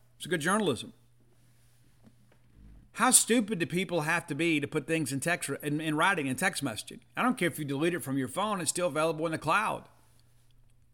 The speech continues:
The authorities can still get it from your provider. And so he gets a text message to bring a loaded weapon to the scene. Woman's dead. He continues to play basketball.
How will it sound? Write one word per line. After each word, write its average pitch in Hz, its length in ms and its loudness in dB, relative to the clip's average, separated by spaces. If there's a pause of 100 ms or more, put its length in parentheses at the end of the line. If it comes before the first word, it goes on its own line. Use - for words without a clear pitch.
The 160 100 -2
authorities 185 640 2
can 170 160 -6
still 185 220 -2
get 170 240 0
it 160 160 -2
from 156 160 -4
your 151 80 0
provider. 170 580 0 (2250)
And 147 120 -2
so 175 120 6
he 165 120 4
gets 208 180 2
a 180 60 -2
text 202 360 2
message 156 380 -2
to 143 100 -6
bring 165 240 0
a 156 40 -2
loaded 147 240 0
weapon 160 260 0
to 139 80 -2
the 113 60 -6
scene. 185 420 -6
Woman's 131 320 -2
dead. 156 380 -2 (480)
He 151 100 -6
continues 170 380 -4
to - 20 -6
play 151 80 -4
basketball. - 460 -8